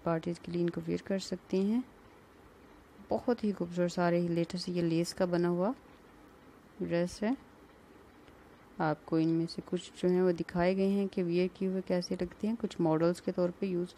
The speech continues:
दिखाए गए हैं ताकि आप लोगों को आइडिया हो जाए कि ये कैसे wear किए हुए लगेंगे। ये देखें, साथ में jewelry और shoes के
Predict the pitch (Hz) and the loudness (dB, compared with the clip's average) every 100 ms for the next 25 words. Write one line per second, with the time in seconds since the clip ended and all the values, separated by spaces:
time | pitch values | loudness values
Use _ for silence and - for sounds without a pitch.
0 | - 170 170 170 165 170 190 233 320 - | -8 -4 -2 0 0 2 2 2 0 -6
1 | - - - - - - - - - - | -20 -20 -20 -20 -20 -20 -20 -20 -20 -20
2 | - - - - 131 - 180 165 165 170 | -20 -20 -20 -4 -4 0 -2 0 0 0
3 | 165 180 170 170 190 196 180 202 - 175 | 2 4 4 4 2 2 0 -4 -2 -4
4 | 170 180 170 - 190 - - - - - | -2 -2 -2 -2 -4 -6 -16 -20 -20 -20
5 | - - 180 190 190 185 175 170 175 165 | -18 -4 2 2 2 0 2 2 2 0
6 | 175 175 208 269 - - - - - - | 0 2 2 0 -6 -20 -20 -20 -20 -20
7 | - - - 165 165 175 - 170 160 175 | -20 -14 -4 0 2 2 2 0 2 2
8 | 175 160 180 180 185 190 190 - 185 170 | 2 2 4 4 4 4 2 2 2 2
9 | 160 160 160 165 - 190 208 - - 175 | 2 2 2 0 -2 0 0 0 0 0